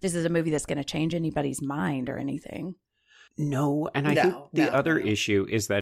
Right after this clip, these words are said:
Speaker 2: if you're going to do something that's like this, where you're basically saying men are drugging their wives, they're putting them into this simulation so that they can have a perfect life and a perfect domestic life, right? Where your wife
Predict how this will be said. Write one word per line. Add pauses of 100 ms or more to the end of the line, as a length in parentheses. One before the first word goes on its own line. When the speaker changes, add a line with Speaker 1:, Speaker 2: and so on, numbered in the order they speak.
Speaker 2:
if
you're
going
to
do
something (100)
that's
like
this,
where
you're
basically
saying (320)
men (120)
are
drugging
their
wives,
they're
putting
them
into
this
simulation
so
that
they
can
have
a
perfect
life (100)
and (440)
a
perfect
domestic
life,
right?
Where
your
wife